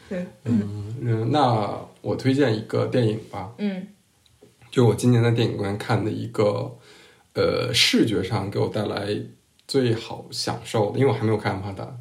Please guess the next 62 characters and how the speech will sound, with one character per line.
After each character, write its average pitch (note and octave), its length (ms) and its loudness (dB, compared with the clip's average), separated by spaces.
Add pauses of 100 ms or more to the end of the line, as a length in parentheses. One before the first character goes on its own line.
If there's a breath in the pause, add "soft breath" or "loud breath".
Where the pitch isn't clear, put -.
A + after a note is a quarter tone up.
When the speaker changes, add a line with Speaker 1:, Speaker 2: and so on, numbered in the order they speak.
(340 soft breath)
Speaker 2:
现 A2+ 160 -4
在 G#2 80 0
还 G2 80 -4
没 G2+ 80 0
有 G2+ 60 -2
看 - 200 -10
《阿 G#2 60 -6
凡 G2 180 -12
达》。 A#2+ 100 -10
Speaker 1:
哦， F#3+ 60 0
哦， F3 340 -2
哦。 - 140 -10
Speaker 2:
然 G2 140 -2
后 G#2+ 520 2 (240)
目 E3 140 4
前 B2 160 2
来 A#2+ 80 6
看， B2 160 0
视 - 180 2
觉 G#2+ 180 4
感 - 220 -2
觉 G2+ 120 -4
效 - 360 0
果 - 360 -4
比 A#2+ 100 -10
较 A2 160 0
好 G#2+ 380 -6
的 A2+ 80 -6
就 A2+ 180 -2
是 A2+ 260 -6
新 B2 380 2
版 A#2 220 -2
的 A#2 100 -4
《西 - 220 -4
线 A2+ 180 0
无 A#2+ 140 -4
战 A2+ 200 0
事》。 F3 240 -6 (120)
Speaker 1:
嗯。 F#3 340 -4 (360 loud breath)
Speaker 2:
嗯， G#2 640 -4 (1200 loud breath)
嗯， A#2+ 640 2
旧 B3 200 4
版 A#2 180 4
我 D3+ 80 2
好 A#2+ 420 -2
早 D3+ 160 0
以 A#2 60 2
前， A#2 80 0
好 G2+ 140 -6
早 G2 120 -8
以 F#2+ 40 -10
前 G#2 120 -8
看 - 160 -10
过， G#2 120 -4
基 D3+ 120 -6
本 G#2 200 -2
上 G2+ 120 -6
就， G#2+ 540 -2
因 F3+ 120 4
为 A3+ 60 6
它 A3 160 -2
在 G#3+ 200 4